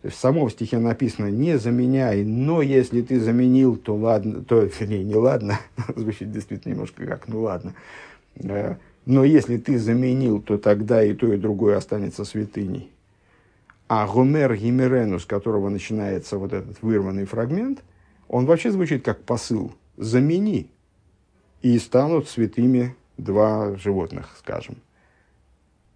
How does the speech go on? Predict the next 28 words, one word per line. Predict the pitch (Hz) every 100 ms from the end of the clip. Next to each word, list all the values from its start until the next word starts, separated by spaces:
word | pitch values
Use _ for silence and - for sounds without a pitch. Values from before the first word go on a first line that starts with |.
| _
Как | - 170 147
это | 143
может | 123 110 117
быть? | 95 82 - _ _ _ _ _ _ _ _ _ _ _ _ _ _ _ _ _ _ -
«Ваейш | 123 156 226 214
ломер | 147 156 185 147
дем | 117 120
биур | 113 156 143
базе». | 139 135 113 107 101 - _
И | 170 196
можно | 156 165 170 170
высказать | 127 143 156 147
объяснение | 131 113 101 131 143 139 135 -
этому. | 127 107 - 98 - 98 -
«Ал | - 165 170
пи | 147 156 156
анал». | 143 135 107 95 95 120
Наса | - 120 156 156 151
на | 143 117 117
основе | 117 135 151
того, | 135 120 131
что | 117
мы | 120
говорили | 110 107 104 117 113
выше. | 104 92 - - - _ _ _ - - - _
«Дер | - 110
тохен | 107 196 190 156
иньян | 139 175 170 139 123